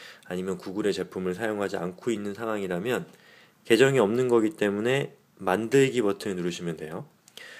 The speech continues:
그럼 여기다가 이름을 적습니다. 저 같은 경우는 이름이 고잉이고,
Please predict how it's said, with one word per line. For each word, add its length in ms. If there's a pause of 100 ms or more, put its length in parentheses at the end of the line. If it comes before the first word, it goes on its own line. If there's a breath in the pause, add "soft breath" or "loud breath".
(140 loud breath)
그럼 160
여기다가 300
이름을 320
적습니다. 580
저 120
같은 280
경우는 600 (580 loud breath)
이름이 720 (840)
고잉이고, 960